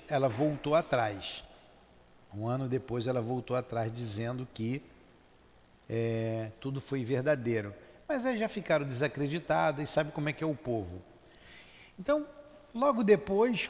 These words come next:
isso aí, a partir daí, isso começou a se espalhar também pela Europa, e principalmente na França. Já acontecia o fenômeno das mesas girantes,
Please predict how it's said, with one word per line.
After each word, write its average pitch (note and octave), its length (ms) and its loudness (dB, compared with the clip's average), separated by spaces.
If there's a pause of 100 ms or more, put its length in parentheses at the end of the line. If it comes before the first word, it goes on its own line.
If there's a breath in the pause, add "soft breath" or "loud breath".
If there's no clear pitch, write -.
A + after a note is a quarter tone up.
(160)
isso G3 240 2
aí, G#3 420 4 (220)
a F#3+ 80 4
partir - 320 -2
daí, E3+ 260 4
isso G#3 200 0
começou A3 560 0
a A3 40 -2
se G#3+ 360 0
espalhar - 1400 -2
também G3+ 460 4
pela G#3+ 240 0
Europa, G#3 680 2 (1080 loud breath)
e F3 80 4
principalmente E3+ 1000 0
na F#3 140 -4
França. E3+ 600 -6 (1800 loud breath)
Já F#3 300 6
acontecia A3+ 800 2
o E3 80 2
fenômeno D#3 560 0
das C3+ 240 2
mesas D3 400 2
girantes, C3+ 560 0